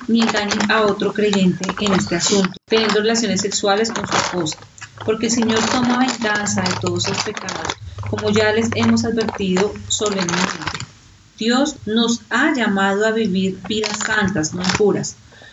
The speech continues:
Por lo tanto, todo el que se niega a vivir de acuerdo con estas reglas no desobedece enseñanzas humanas, sino que rechaza a Dios, quien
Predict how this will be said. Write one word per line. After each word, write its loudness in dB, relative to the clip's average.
Por 0
lo 4
tanto, 2
todo 2
el 2
que 2
se 0
niega 4
a 0
vivir 4
de 4
acuerdo 2
con 0
estas 0
reglas 0
no 4
desobedece 2
enseñanzas 0
humanas, 0
sino 4
que 4
rechaza 4
a 4
Dios, 2
quien 2